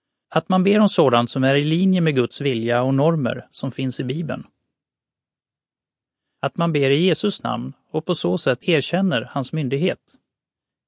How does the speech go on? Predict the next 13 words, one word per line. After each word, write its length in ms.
"Ingen 320
kommer 280
till 140
Fadern 560
utom 280
genom 280
mig", 380
sa 200
Jesus. 600
Johannes 560
fjorton 520
och 80
sex. 500